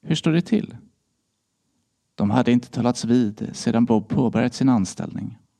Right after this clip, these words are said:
Lönen hade alltid betalats ut i tid och tiderna för avresa från uppställningsplatsen hade alltid varit de samma. "Ja, det är därför jag ringer", sa Bob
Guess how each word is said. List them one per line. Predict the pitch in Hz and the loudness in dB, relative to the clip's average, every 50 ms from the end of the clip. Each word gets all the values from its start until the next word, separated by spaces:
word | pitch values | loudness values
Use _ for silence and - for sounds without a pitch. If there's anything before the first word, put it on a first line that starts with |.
| _ _ _ _ _ _ _ _ - - - _ _ - | _ _ _ _ _ _ _ _ -20 -20 -20 _ _ -2
Lönen | - 117 113 113 113 120 123 123 123 | 2 4 4 6 6 6 6 4 4
hade | 123 135 127 139 135 | 2 2 2 2 2
alltid | 123 110 104 - - 113 | 2 0 -2 -4 -4 -4
betalats | 113 117 - - 120 127 123 - - | -4 -2 -2 0 0 0 0 0 0
ut | 113 107 107 - | -2 0 0 -4
i | 110 | -6
tid | - - - - - - - _ _ - - - - _ _ | -6 -8 -10 -10 -10 -12 -14 _ _ -20 -20 -20 -20 _ _
och | - - 104 | -6 -6 -2
tiderna | - 131 127 104 - - 110 110 107 | 0 2 2 2 2 2 2 2 2
för | - - 123 | 2 2 2
avresa | 127 120 107 92 - 107 110 113 117 - - 113 104 110 | 2 2 2 2 0 0 0 -2 -2 -4 -4 -4 -4 -4
från | - - 113 117 | -2 0 2 2
uppställningsplatsen | 123 113 - - - 107 107 107 101 - - 127 123 - - - - 110 104 | 2 0 -2 -2 0 2 2 2 0 -2 -2 -2 -2 -2 -6 -4 -4 -2 -2
hade | 107 107 127 | 0 0 2
alltid | 127 117 107 - - 104 | 2 0 0 -2 -2 -2
varit | 104 110 110 - | 0 -2 0 -2
de | 113 113 | -4 -4
samma. | - - 110 104 107 - - - - - _ _ _ _ _ _ _ _ _ _ _ _ _ _ _ _ _ _ _ _ _ _ _ _ _ _ _ _ _ _ _ _ _ _ _ _ - - | -2 -2 0 0 0 -2 -4 -8 -12 -18 _ _ _ _ _ _ _ _ _ _ _ _ _ _ _ _ _ _ _ _ _ _ _ _ _ _ _ _ _ _ _ _ _ _ _ _ -6 -6
"Ja, | - 113 | -4 -2
det | 120 135 | 0 0
är | |
därför | 131 143 127 123 123 - 151 | 2 2 2 2 0 0 0
jag | 147 131 135 | 2 2 2
ringer", | 151 160 170 151 117 101 - - | 2 2 2 2 0 0 -2 -2
sa | - - 107 - | -2 -2 -2 0
Bob | - 101 90 90 - - - | 0 0 0 -2 -4 -10 -18